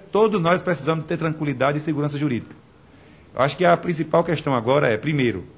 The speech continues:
não ficar achando que tem uma solução fácil, que o que o I C M B U tá dizendo aqui, o Ministério do Meio Ambiente tá dizendo aqui é, "Não, tá resolvido, vocês têm direito, ninguém vai, vai, tá resolvido o problema." Não tá, nós vamos ter muito trabalho. Todos nós vamos ter muito trabalho.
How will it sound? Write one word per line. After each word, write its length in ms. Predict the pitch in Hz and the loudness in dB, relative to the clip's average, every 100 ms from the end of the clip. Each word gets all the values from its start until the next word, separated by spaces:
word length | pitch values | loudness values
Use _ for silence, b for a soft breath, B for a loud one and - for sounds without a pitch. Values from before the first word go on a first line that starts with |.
| B B B - | B B B -10
não 160 | 110 151 | -4 -2
ficar 260 | 165 175 160 | -2 -2 -2
achando 300 | - 147 156 | -2 -6 -6
que 100 | 160 | -6
tem 400 | 156 143 160 160 | -4 -2 -4 -6
uma 320 | 131 151 160 | -4 -2 -2
solução 440 | 151 151 147 160 156 | 0 -2 -2 -2 -2
fácil, 480 | - 117 123 - - - B B B B - | 2 4 2 -2 -18 -20 B B B B -8
que 80 | |
o 80 | 143 | -6
que 120 | 143 | -2
o 40 | 170 | -2
I 40 | |
C 100 | 165 | -2
M 100 | 156 | -2
B 80 | 151 | -2
U 40 | |
tá 120 | 151 139 | -2 -4
dizendo 260 | 123 131 | -4 -6
aqui, 240 | 127 120 131 | -6 -6 -6
o 40 | |
Ministério 240 | 127 127 | -2 -2
do 40 | 123 | -2
Meio 80 | 123 | -4
Ambiente 160 | 123 | -4
tá 60 | 123 | -4
dizendo 180 | 123 120 | -6 -6
aqui 180 | 143 | -6
é, 60 | 131 | -6
"Não, 380 | 147 170 180 160 | -4 -2 -2 -4
tá 140 | 156 | -4
resolvido, 720 | 160 160 165 117 139 165 131 | -4 -4 -4 -4 -2 -2 -4
vocês 260 | 117 131 151 | -8 -8 -8
têm 120 | 160 | -6
direito, 440 | 147 131 156 156 156 | -6 -4 -4 -6 -6
ninguém 200 | 143 165 | -6 -2
vai, 160 | 160 | -2
vai, 220 | 156 160 151 - - | -2 -4 -6 -12 -8
tá 60 | 156 | -6
resolvido 240 | 160 156 | -4 -4
o 40 | 165 | -2
problema." 320 | 175 120 101 | -2 -2 -4
Não 140 | 147 | -6
tá, 280 | 170 - 110 | -4 -4 -4
nós 140 | - | -2
vamos 120 | 117 143 | -4 -4
ter 100 | 147 | -4
muito 160 | 185 | -4
trabalho. 360 | - 127 101 82 - - b b b b - | -4 -2 -2 -4 -14 -20 b b b b -4
Todos 280 | 165 185 160 | 0 0 2
nós 180 | 156 | 2
vamos 140 | 156 139 | 2 -2
ter 80 | 127 | -4
muito 160 | 151 | -4
trabalho. 260 | 120 92 | -6 -10